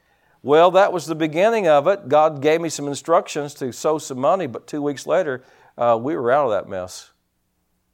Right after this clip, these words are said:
Amen. And it was like, and this, today this may not sound like much, but it was to us in those days, and it's still a pretty good chunk of change. It was fifteen thousand dollars.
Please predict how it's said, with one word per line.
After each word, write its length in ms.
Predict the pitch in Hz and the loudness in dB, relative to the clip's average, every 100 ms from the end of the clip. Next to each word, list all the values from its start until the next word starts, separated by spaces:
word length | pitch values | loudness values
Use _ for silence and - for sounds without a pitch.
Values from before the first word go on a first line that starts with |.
| _ _ _ 190 214 202 | _ _ _ _ _ _
Amen. 880 | 180 202 208 _ _ _ _ _ - _ | _ _ _ _ _ _ _ _ -20 _
And 220 | 101 123 | -8 -2
it 60 | 160 | -2
was 200 | 147 110 | -2 0
like, 240 | 123 110 - _ | 2 0 -4 _
and 160 | - 127 | -10 -8
this, 180 | 151 - - _ - 123 _ _ | -8 -12 -20 _ -20 -20 _ _
today 320 | 135 131 185 | -10 0 0
this 200 | 156 143 | 0 -4
may 120 | 135 | -4
not 180 | 127 - | -4 -4
sound 220 | - 139 | -2 2
like 180 | 123 104 | 2 0
much, 400 | - 143 139 - | 0 2 2 0
but 120 | 117 | -4
it 100 | 110 | -2
was 220 | 127 135 - | 0 0 0
to 140 | 127 | 0
us 180 | 135 135 | 0 -2
in 100 | 120 | -4
those 220 | 131 - | -4 -4
days, 320 | - 107 110 _ _ _ _ _ | -4 -4 -6 _ _ _ _ _
and 100 | 107 | -10
it's 100 | 104 | -10
still 200 | - 139 | -4 -4
a 220 | 190 - | -4 -18
pretty 220 | - 127 90 | -14 -12 -10
good 180 | 95 | -12
chunk 220 | - 110 85 | -6 -8 -8
of 80 | |
change. 280 | - 151 - | -10 -10 -8
It 40 | 98 | -12
was 80 | |
fifteen 400 | - 120 - 110 | -10 -12 -10 -12
thousand 400 | 98 107 104 92 | -2 -2 -2 -6
dollars. 540 | 87 113 165 - - | -8 -6 -8 -12 -18